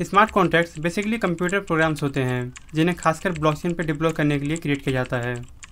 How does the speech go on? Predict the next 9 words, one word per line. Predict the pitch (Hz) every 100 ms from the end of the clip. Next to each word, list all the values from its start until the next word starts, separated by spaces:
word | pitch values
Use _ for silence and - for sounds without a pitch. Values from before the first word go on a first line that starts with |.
| - - -
इन्हें | 170
सेल्फ | 214 190 190
एग्जीक्यूटिंग | 190 170 175 170 165 180
कोड | - 160 185
या | 170
प्रोग्राम | 170 160 151 156
भी | 156
कहते | 165 147 143
हैं, | 131 123